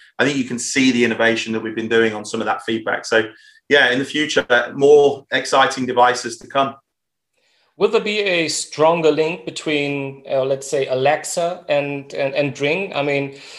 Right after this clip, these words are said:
Speaker 2: um, and maybe the second part of the question is: Are there any, any links at all during the development? Um, ha-, do you have, or do, do your developers have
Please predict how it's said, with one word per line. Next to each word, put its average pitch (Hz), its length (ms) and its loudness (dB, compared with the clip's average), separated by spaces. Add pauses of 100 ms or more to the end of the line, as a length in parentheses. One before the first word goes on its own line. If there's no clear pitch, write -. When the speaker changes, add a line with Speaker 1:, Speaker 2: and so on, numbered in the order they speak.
(200)
Speaker 2:
um, 139 480 0
and 147 680 -8
maybe 151 280 -2
the 156 140 -10
second - 440 -4
part 165 160 4
of 156 80 -4
the 165 60 -4
question 156 380 -2
is: 147 220 -4 (320)
Are 160 120 4
there 156 140 6
any, 165 440 0 (160)
any 175 180 2
links 185 300 0
at 160 100 6
all 170 320 6
during 156 360 -2
the 151 60 -6
development? 143 800 2
Um, 123 240 0
ha-, 131 320 -6 (200)
do 151 100 -4
you 180 180 0
have, 160 360 4
or 143 140 4
do, 135 200 -14 (680)
do 139 220 -10 (120)
your 147 400 0
developers 156 480 4
have 143 360 4